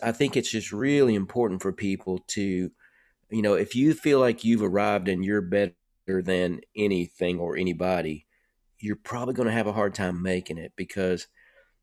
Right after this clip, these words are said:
um, that kind of ties into my next point of, of, uh, the thing we see a lot is just an unwillingness to learn.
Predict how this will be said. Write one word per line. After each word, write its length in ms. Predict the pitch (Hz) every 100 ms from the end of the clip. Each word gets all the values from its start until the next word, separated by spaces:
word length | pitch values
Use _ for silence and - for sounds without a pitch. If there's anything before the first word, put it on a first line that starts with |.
| _ _
um, 260 | 107 98 95 95
that 360 | 110 123 117 -
kind 320 | 123 127 120
of 160 | 104
ties 440 | - 113 107 104 95
into 380 | 107 107 113 101
my 160 | 95
next 480 | 95 101 113 117 -
point 300 | - 98 95
of, 100 | 92 90 101
of, 280 | 101 98 95 _ -
uh, 80 | 101
the 100 | -
thing 200 | - 113
we 140 | 117 107
see 160 | 110
a 80 | 107
lot 180 | 104 104
is 100 | 92
just 220 | 101 -
an 100 | 104
unwillingness 680 | - 131 139 139 131 117 117
to 100 | 101
learn. 460 | 98 107 127 78